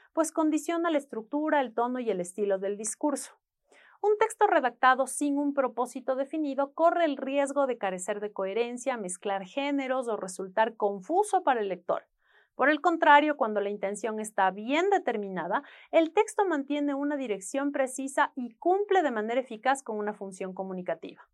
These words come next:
El propósito también influye en la percepción que el lector tiene del texto. Un informe con finalidad informativa debe transmitir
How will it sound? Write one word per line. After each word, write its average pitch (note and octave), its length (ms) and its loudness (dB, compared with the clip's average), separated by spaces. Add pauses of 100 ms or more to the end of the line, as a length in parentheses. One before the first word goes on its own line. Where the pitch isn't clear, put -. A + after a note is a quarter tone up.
(680)
El D#4 120 4
propósito F#4+ 540 4
también C#4 340 0
influye C4+ 600 0
en A#3 120 -8
la G3+ 140 -2
percepción A3 720 -4 (320)
que C#4 160 6
el C4+ 80 6
lector D#4+ 400 4
tiene C#4+ 400 2
del D4 160 -2
texto. - 400 -4 (380)
Un A#3 160 -4
informe D4 520 6
con A3 160 -4
finalidad G3 600 2 (420)
informativa F4 920 4
debe C#4 320 4
transmitir G#3 720 -6